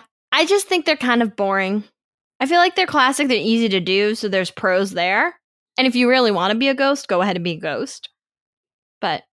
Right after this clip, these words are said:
I think it's been so long since I've dressed up, I'm like, I don't even know what I would, I'm just not into it. It's too much pressure.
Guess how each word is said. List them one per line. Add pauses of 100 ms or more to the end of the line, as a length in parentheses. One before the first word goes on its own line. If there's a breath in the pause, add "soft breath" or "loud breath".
(440)
I
think
it's
been
so
long
since
I've
dressed
up,
I'm
like,
I
don't
even (300)
know
what
I
would, (580)
I'm
just
not
into
it. (500)
It's
too
much
pressure.